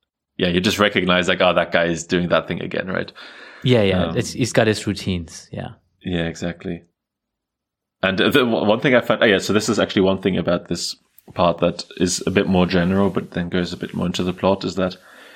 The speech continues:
Speaker 1: and that's different to the others I've read, is that he, he's, he's much more vulnerable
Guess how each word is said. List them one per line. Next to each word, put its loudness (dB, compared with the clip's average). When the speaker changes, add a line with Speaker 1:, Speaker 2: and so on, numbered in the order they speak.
Speaker 1:
and 4
that's 2
different 0
to 0
the 2
others 2
I've 0
read, 0
is -8
that -2
he, -2
he's, -4
he's -4
much 0
more 2
vulnerable 0